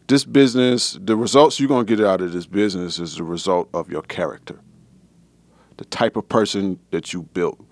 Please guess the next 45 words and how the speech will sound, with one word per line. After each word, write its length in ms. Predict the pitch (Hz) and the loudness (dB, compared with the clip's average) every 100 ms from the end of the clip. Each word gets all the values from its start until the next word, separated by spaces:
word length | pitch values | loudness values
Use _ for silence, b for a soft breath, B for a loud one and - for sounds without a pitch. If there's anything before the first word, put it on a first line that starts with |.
| - | 0
What 180 | 123 | 2
are 40 | 135 | 4
you 160 | 123 113 | 2 -2
built 340 | 90 110 95 | 0 0 0
on? 260 | 87 80 65 - | -2 -6 -8 -4
What 160 | 98 | -2
are 80 | 104 | 0
your, 460 | 101 101 101 95 90 | 2 2 2 0 -2
what 200 | 113 123 | 0 2
are 80 | |
your 180 | 107 107 | 4 4
bottom 440 | 80 101 110 104 101 | 2 2 2 2 0
lines? 500 | 101 90 73 67 80 | 0 -2 -6 -12 -8
Like, 220 | 76 78 | -8 -8
you 60 | |
know 100 | 85 | -8
what 20 | 85 | -6
I'm 60 | |
saying? 240 | - 87 82 | -6 -6 -6
Like, 160 | 82 | -6
how 180 | - 117 | 2 2
far 360 | - - 117 107 | 4 6 8 8
are 60 | |
you 160 | 101 98 | 6 0
willing 280 | 92 90 85 | -6 -6 -6
to 100 | 87 | -4
go? 240 | 92 76 - b b b b | -4 -4 -8 b b b b
You 80 | 82 | -6
know 60 | |
what 40 | 90 | -6
I'm 60 | |
saying? 260 | 87 92 85 | -4 -4 -4
For 180 | - 90 | -4 -4
the 100 | 85 | -4
desired 480 | 78 80 90 85 82 | -4 0 0 0 -4
effect. 460 | - 87 - _ _ b b b b b - | -6 -6 -6 _ _ b b b b b 4
These 200 | 156 143 | 6 6
are 60 | |
questions 460 | - 139 123 123 104 | 6 6 6 2 0
that 180 | 101 101 | -2 -2
you 80 | |
need 180 | 101 101 | -2 -2
to 60 | 90 | -2
be 140 | 82 | -8
ha-, 300 | 87 117 127 | 0 2 2